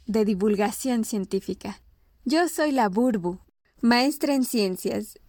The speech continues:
y en cada burbuja te hablaré sobre artículos actuales, novedades en el ámbito científico, técnicas científicas, conocimiento básico, curiosidades científicas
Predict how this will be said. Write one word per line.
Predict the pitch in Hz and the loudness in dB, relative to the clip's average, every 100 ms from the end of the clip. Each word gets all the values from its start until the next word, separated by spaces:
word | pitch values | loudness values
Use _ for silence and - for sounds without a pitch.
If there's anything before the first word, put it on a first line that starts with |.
| _ | _
y | 285 | 2
en | 269 | 2
cada | 254 294 330 | 0 2 4
burbuja | 311 294 262 294 - 240 269 _ | 4 2 2 0 0 -2 -2 _
te | 277 | 0
hablaré | 247 240 233 247 | 2 2 2 2
sobre | - 302 254 233 208 - | 0 -2 0 2 2 0
artículos | - 214 - 226 220 190 185 | 0 -2 0 -2 0 -2 -4
actuales, | 175 - 247 269 262 269 294 _ _ _ | -10 -4 2 2 4 0 -4 _ _ _
novedades | 247 247 254 254 269 320 320 | 2 4 4 4 2 0 0
en | 247 | 0
el | 214 | 2
ámbito | 208 214 208 202 | 2 0 -2 -4
científico, | - 175 170 269 269 277 254 269 285 _ _ _ | -4 -8 -4 -2 0 -2 -2 -4 -6 _ _ _
técnicas | 294 302 311 320 277 - | 2 6 4 4 -2 0
científicas, | 208 185 - 262 262 269 277 269 285 - - | -2 -2 0 -2 0 -2 0 -2 -4 -16 2
conocimiento | 269 262 269 277 285 294 339 294 | 4 4 2 0 0 2 2 2
básico, | 254 269 - 240 - 254 294 _ _ _ | 2 2 -2 -8 -2 -4 -4 _ _ _
curiosidades | 269 262 269 285 269 311 403 | 2 4 2 0 0 0 0
científicas | - 247 208 269 254 269 269 294 | 0 0 0 -2 0 -2 0 -2